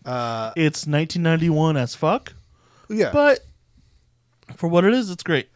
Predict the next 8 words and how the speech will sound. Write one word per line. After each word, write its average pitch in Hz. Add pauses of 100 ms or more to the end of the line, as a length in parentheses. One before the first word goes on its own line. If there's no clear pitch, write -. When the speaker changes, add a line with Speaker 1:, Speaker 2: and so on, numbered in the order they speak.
(300)
Speaker 1:
Uh, 127
here's 208
the 170
big 135
atrocity 117
that 104
I 101
find. -